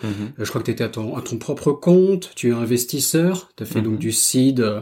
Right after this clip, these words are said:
Speaker 2: un investissement en, en tant que business angel dans pas mal de startups.
Speaker 1: Mhm.
Speaker 2: Euh, t'as collaboré avec plusieurs accélérateurs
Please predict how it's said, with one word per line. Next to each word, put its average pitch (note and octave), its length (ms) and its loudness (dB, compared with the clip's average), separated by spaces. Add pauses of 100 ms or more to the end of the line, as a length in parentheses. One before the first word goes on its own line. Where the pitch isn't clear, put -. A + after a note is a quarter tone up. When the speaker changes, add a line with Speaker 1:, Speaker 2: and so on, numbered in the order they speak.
(320)
Speaker 2:
un G#2+ 220 0
investissement A2 540 0
en, B2+ 160 -4
en A2 80 -4
tant A2+ 120 -4
que G#2+ 120 -4
business C3 360 4
angel B2 300 4
dans A2+ 80 0
pas G#2 100 -2
mal A#2 140 0
de A2+ 100 -2
startups. - 360 -2 (320)
Speaker 1:
Mhm. G#2+ 100 0 (300)
Speaker 2:
Euh, G#2+ 120 4
t'as A2 140 0
collaboré A#2 600 2
avec G2+ 460 0
plusieurs B2 480 2
accélérateurs A#2 1040 2